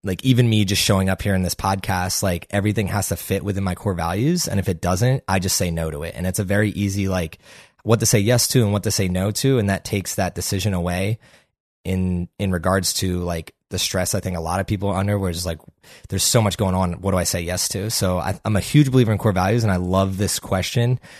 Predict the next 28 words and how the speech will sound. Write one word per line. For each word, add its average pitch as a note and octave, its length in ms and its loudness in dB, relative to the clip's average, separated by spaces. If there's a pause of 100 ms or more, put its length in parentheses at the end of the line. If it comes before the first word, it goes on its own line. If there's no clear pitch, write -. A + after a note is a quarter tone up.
(200)
Um, F#2 380 0
community A2+ 460 4
means G#2 380 2 (340)
pretty C#3 160 4
much G2+ 240 2
everything G2+ 500 0
to - 120 2
me. A#2 340 2 (420)
We G2 120 0
can't A2 220 2
do F#2 120 2
anything E2+ 340 0
alone. E2+ 540 -2
And F2+ 420 0
I F#2 160 0
just F#2+ 180 -2
have G2 160 0
these F#2 200 -2
big F#2+ 260 0
audacious F2+ 560 0
dreams F#2+ 440 -2
that F2+ 180 0
I F2 100 -2
want F2+ 160 -2
to F2+ 80 0
achieve. G2 720 -2
And, F2+ 240 -2
like, F2 240 -4